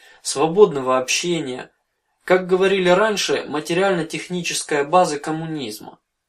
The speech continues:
Вот мы с тобой имеем возможность сидеть сейчас и болтать о будущем, о прошлом, о том, что нам интересно. Мы отвоевали это право несколько лет назад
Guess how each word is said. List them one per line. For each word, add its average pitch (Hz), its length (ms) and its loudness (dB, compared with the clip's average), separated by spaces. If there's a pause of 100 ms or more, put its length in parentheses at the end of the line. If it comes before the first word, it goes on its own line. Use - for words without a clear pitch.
(680)
Вот 190 180 0
мы 254 180 -2
с - 120 -2
тобой 139 380 2
имеем 208 300 -2
возможность 175 560 -2
сидеть 196 340 -6
сейчас - 420 -4
и - 20 -6
болтать 160 600 2
о 131 100 -4
будущем, 160 580 -6
о 143 60 0
прошлом, 156 640 -2 (340)
о 147 100 0
том, 196 220 0
что - 220 -6
нам 156 240 -2
интересно. 131 800 -4 (340)
Мы 208 180 -2
отвоевали 208 720 4
это 131 180 -2
право 127 360 2
несколько 147 560 -6
лет 156 200 -8
назад 139 540 -6